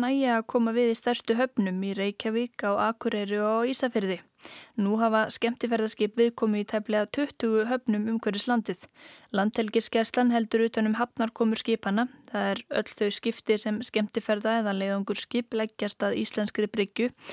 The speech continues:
Árið tvö þúsund og ellefu gerðist það tvö hundruð fimmtíu og átta sinnum. Í fyrra voru hafnarkomurnar orðnar rúmlega þrefalt fleiri. Átta hundruð tuttugu og fjórum sinnum lögðust skemmtiferðaskip að íslenskri bryggju.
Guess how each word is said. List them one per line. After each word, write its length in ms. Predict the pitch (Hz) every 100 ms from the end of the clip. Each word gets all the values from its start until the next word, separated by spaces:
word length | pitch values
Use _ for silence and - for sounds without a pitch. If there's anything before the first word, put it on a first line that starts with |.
| - - -
Árið 320 | 214 214 196 196
tvö 140 | 226 214
þúsund 180 | -
og 80 | 208
ellefu 380 | 240 - 226 214 214
gerðist 260 | 208 214 -
það 100 | 202 -
tvö 140 | 240
hundruð 340 | 247 226 226 226
fimmtíu 320 | 240 - 233
og 80 | 247
átta 160 | 262
sinnum. 300 | 254 269 294 - - - -
Í 140 | 247 226
fyrra 320 | - 285 269
voru 240 | 240 233 233
hafnarkomurnar 880 | 262 254 240 - 220 208 214 226
orðnar 320 | 247 233 226 220
rúmlega 320 | 226 226 226
þrefalt 480 | - 262 247 233 -
fleiri. 400 | - 269 220 175 _
Átta 320 | - 240 -
hundruð 320 | 226 214 208 -
tuttugu 320 | 247 - 214
og 80 | 208
fjórum 380 | 247 262 226 -
sinnum 320 | 240 226 208
lögðust 480 | 208 208 202 - -
skemmtiferðaskip 800 | 240 226 220 214 208 - 226 240
að 160 | 226 226
íslenskri 480 | 226 220 208 - 240
bryggju. 380 | 269 254 190